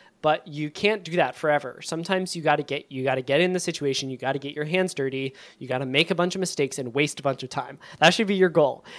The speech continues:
Like, like, I, you can't be afraid of that. Like, you gotta get in there and say, like, "All right, for every hour I waste right now trying to hack this or, you know, not finding anything,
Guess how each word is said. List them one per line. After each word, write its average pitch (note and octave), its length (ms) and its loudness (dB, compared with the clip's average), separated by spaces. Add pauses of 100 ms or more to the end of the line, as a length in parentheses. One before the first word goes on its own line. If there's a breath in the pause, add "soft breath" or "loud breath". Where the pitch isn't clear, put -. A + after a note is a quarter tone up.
(120 loud breath)
Like, D#3+ 200 8
like, E3+ 360 6
I, E3+ 140 6
you E3+ 260 -6
can't B3 280 4
be G#3+ 140 2
afraid G3 320 8
of C#3 100 -2
that. B2 280 -2
Like, C#3+ 240 0
you E3 100 -6
gotta F3 300 8
get F#3+ 180 4
in E3+ 140 2
there E3 200 2
and D3+ 240 -6
say, C#3 220 4
like, B2+ 240 -2
"All E3+ 60 8
right, D3 180 4
for D#3+ 140 2
every F3 240 6 (100)
hour F3 380 10
I D#3 160 8
waste C#3+ 420 -2
right E3+ 180 0
now F3 320 2 (220 loud breath)
trying D3+ 240 2
to D3+ 120 -2
hack D3+ 260 4
this G3+ 340 2
or, C#3+ 320 0 (240)
you D#3+ 140 0
know, C3+ 200 -2
not D#3 300 2
finding D#3 260 2
anything, G#3+ 440 -2